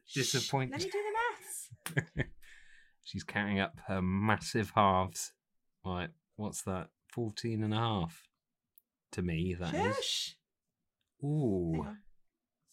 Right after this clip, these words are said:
Speaker 1: Yeah.
Speaker 2: Okay.
Speaker 1: There we go.
Speaker 2: Right, would you care to read out the final scores, Chrissy?
Speaker 1: Yes. Johnny has won, but by fourteen and a half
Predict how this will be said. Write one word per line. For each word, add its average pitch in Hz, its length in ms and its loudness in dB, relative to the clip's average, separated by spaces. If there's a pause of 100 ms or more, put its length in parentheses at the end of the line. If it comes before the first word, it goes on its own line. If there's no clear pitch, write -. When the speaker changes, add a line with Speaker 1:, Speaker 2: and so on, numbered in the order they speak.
(1700)
Speaker 1:
Yeah. 233 120 -14 (1000)
Speaker 2:
Okay. 85 420 -2
Speaker 1:
There 185 100 -8
we 175 60 -10
go. 180 120 -6 (120)
Speaker 2:
Right, 90 340 0
would 104 220 0
you 104 200 6
care 95 360 2
to - 160 -6
read 95 260 -2
out 85 240 0 (260)
the 95 80 -4
final 85 360 0
scores, 80 440 -4
Chrissy? 202 340 2
Speaker 1:
Yes. - 220 0 (220)
Johnny 294 320 4
has 254 240 4
won, 196 340 2 (760)
but 214 260 4
by 214 140 6
fourteen 240 580 2
and 220 120 2
a 208 80 6
half 196 520 0